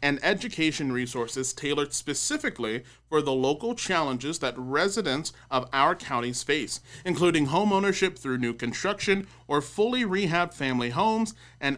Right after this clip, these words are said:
owner-occupied critical repairs and home modifications for existing homeowners.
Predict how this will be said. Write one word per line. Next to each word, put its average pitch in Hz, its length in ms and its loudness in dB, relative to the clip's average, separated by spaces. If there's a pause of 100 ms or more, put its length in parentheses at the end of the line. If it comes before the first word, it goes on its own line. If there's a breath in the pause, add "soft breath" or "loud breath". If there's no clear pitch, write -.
owner-occupied 156 1000 2
critical 123 400 -2
repairs 202 600 0 (220 loud breath)
and 135 140 0
home 185 220 2
modifications 160 840 -2
for 147 260 -6
existing 135 560 -2
homeowners. 113 680 0